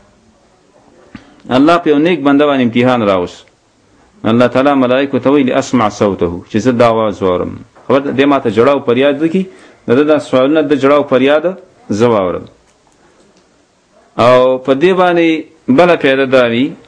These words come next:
چې د دې په وجه سره خلکو میلانه محبت پیدا کېږي. دا قانون دی چې هر څوک چې هغه امتحان لري، د خلکو قدرتي د هغې سمینه محبت پیدا کېږي. خبر ته فکر دی؟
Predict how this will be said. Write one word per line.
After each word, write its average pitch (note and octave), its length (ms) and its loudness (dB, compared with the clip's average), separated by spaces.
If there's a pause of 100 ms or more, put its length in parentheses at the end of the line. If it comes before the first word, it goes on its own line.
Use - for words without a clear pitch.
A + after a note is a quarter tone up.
(760)
چې B2 200 2 (520)
د - 20 2 (120)
دې F#3 160 4
په F3+ 80 0
وجه D#3+ 180 0
سره C3 200 -2
خلکو D3 400 0
میلانه C3 400 2
محبت B2 480 0
پیدا G#2 300 0
کېږي. F#2+ 300 -4 (1600)
دا D3+ 160 4 (260)
قانون D3+ 340 2
دی C3 120 2
چې C3 200 0 (640)
هر F#3 300 0
څوک F#3 300 -2
چې - 100 -4
هغه D#3 100 2
امتحان C#3+ 400 0
لري، B2+ 220 0
د A#2+ 100 -2 (140)
خلکو D#3 220 -2
قدرتي A#2 480 0
د D#3 60 2
هغې B2+ 240 0
سمینه A#2 220 2
محبت G2 420 -2
پیدا F#2 260 0
کېږي. F2+ 280 -2 (960)
خبر C3 140 2
ته D3 160 0
فکر C#3 360 0
دی؟ B2+ 60 -4